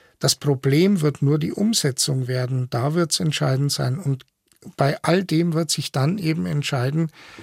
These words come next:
ob, ähm, die Politik dahingehend steuert, dass sie sagt, ja, wir, wir belasten jetzt wieder die, die Privathaushalte, oder ob man endlich mal die zur Kasse bittet, die drei Viertel unseres Wassers verbrauchen. Ich hab's vorhin gesagt, Industrie,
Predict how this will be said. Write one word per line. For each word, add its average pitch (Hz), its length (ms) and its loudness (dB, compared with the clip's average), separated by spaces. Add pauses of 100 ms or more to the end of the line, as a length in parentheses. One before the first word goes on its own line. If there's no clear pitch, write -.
(280)
ob, - 460 -2
ähm, 143 520 2
die 156 120 -2
Politik 147 560 0
dahingehend 160 720 2
steuert, 147 420 0
dass 143 120 0
sie 147 80 0
sagt, 139 300 -2
ja, 139 140 0
wir, 127 360 0
wir 127 120 -2
belasten 131 400 -2
jetzt 139 200 -2
wieder 139 200 0
die, 131 320 2 (840)
die 139 300 2
Privathaushalte, 151 1080 0
oder 160 240 0
ob 135 140 -4
man 156 220 4
endlich 185 520 2
mal 143 200 2
die 147 200 -2
zur 156 240 0
Kasse 147 340 -2
bittet, 143 520 -4
die 147 100 0
drei 131 240 2
Viertel 156 340 -2
unseres 139 440 -2
Wassers 131 400 -2
verbrauchen. 127 560 -2
Ich 120 100 -4
hab's 147 160 -4
vorhin 139 240 0
gesagt, 127 380 -4
Industrie, 127 680 0